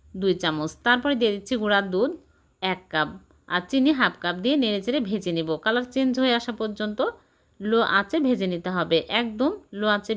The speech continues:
ভেজে আমি কালার চেঞ্জ করে নিব। যখন দেখবেন এরকম সুন্দর কালার চলে আসছে, তখন আমি লিকুইড দুধ আগে জাল দিয়ে ঠান্ডা করে নিয়েছি, এক কাপ দিয়ে দিচ্ছি। দিয়ে আমি ভালো করে নেড়েচেড়ে নিব। তারপরে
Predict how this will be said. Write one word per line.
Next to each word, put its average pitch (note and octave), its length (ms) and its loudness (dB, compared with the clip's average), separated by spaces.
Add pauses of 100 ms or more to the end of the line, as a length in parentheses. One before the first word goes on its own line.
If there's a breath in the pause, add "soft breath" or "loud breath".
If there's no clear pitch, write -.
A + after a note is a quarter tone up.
ভেজে G3+ 320 0
আমি D#4+ 200 -2
কালার F#3+ 320 0
চেঞ্জ G#3+ 280 -4
করে E3+ 220 -2
নিব। E3 140 -4 (1300)
যখন B3 300 2
দেখবেন A3+ 340 2
এরকম B3+ 400 0
সুন্দর A#3+ 380 0
কালার G3 300 0
চলে G3 220 -2
আসছে, F3+ 260 -4 (100)
তখন A3+ 220 -2
আমি A3 220 -2
লিকুইড G3+ 360 -4
দুধ G#3 280 2
আগে F#3+ 200 -2 (100)
জাল F3 180 0
দিয়ে G3 160 -2
ঠান্ডা F#3 240 -2
করে F#3 180 -4
নিয়েছি, D3+ 300 -4 (600 soft breath)
এক F#3+ 220 -4
কাপ C#4+ 220 -2
দিয়ে F#3 140 4
দিচ্ছি। D3 480 -6 (520)
দিয়ে A#3 260 -2
আমি C4+ 120 2 (100)
ভালো G3 180 0
করে G3 180 0
নেড়েচেড়ে E3+ 500 -2
নিব। D#3+ 160 -2 (600 soft breath)
তারপরে A#3+ 300 0